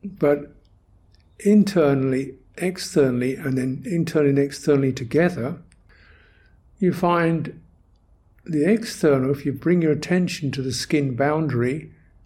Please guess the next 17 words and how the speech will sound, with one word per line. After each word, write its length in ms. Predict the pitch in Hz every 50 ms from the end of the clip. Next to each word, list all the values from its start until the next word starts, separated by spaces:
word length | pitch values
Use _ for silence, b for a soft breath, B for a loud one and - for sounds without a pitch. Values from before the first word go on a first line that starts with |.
| _ _ - -
as 180 | 127 120 113
you 120 | 117 120 113
walk, 640 | 113 120 123 131 170 214 208 208 - - - - - - _ _ _ _ _ _ _ _ _ _ _ _ _ _ - - - _ _ _ _ _ _ - _ _ _ _ _ _ _ _ - -
walking 320 | 135 127 131 127 - 135
meditation 480 | 131 123 123 123 - 139 131 120 - -
is 80 | 117 104
great 320 | - 139 139 139 - -
for 100 | - 139
this 240 | 117 127 165 165 -
because 380 | - 147 123 - 143 127 120
you 80 | 143 147
have 280 | 139 202 214 - - -
to. 220 | - 120 - - - - _ _ _ _ _ _ _ b b b b b b b b b b b b b b _ _ _ -
Standing 680 | - - - 147 139 139 147 147 147 185 196 196 190 - -
also, 680 | - 147 160 151 156 - 175 170 185 196 190 196 - - - - - - - - - _ _ -
it 80 | 160 156
encourages 920 | 170 165 147 - - 147 147 147 147 127 131 139 139 135 - - -